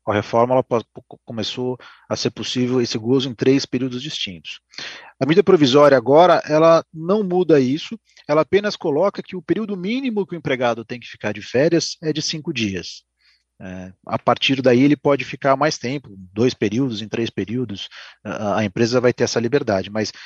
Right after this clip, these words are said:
sempre respeitando esse mínimo de cinco dias. Então, por exemplo, você pode dar férias de cinco dias, o empregado trabalha dez, quinze dias, depois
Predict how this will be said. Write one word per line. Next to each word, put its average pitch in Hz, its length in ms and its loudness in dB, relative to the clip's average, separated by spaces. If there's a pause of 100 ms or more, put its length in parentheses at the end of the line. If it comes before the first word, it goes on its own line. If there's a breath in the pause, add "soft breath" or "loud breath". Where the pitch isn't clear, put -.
sempre 147 280 0
respeitando 131 560 0
esse 123 200 -6
mínimo 123 320 -6
de 123 60 -10
cinco 127 300 -8
dias. 92 420 -8 (340 soft breath)
Então, 135 160 0
por 143 140 2
exemplo, 113 320 0
você 110 60 -6
pode 113 260 -2
dar 110 100 2
férias 110 300 0
de 104 80 -6
cinco 117 340 -8
dias, 190 400 2 (300 loud breath)
o 127 60 -12
empregado 117 520 2 (280 soft breath)
trabalha 113 600 4 (320)
dez, 117 380 2
quinze 110 300 -12
dias, 170 340 4
depois 143 420 -6